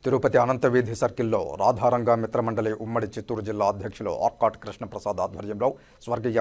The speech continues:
వంగవీటి మోహనరంగ ముప్పై ఆరవ వర్ధంతి వేడుకలు ఘనంగా నిర్వహించారు.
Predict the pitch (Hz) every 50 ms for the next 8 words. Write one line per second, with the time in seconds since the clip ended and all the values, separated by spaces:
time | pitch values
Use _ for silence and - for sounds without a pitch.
0 | 101 98 120 123 135 127 127 120 - 117 104 113 117 117 120 113 110 113 110 104
1 | 104 95 98 104 - - 113 104 104 113 117 107 107 104 107 104 98 - 113 95
2 | 101 95 101 98 101 - 117 123 127 117 98 - 117 113 117 104 104 98 98 92
3 | - 92 - 87 87 - 95 85 78 58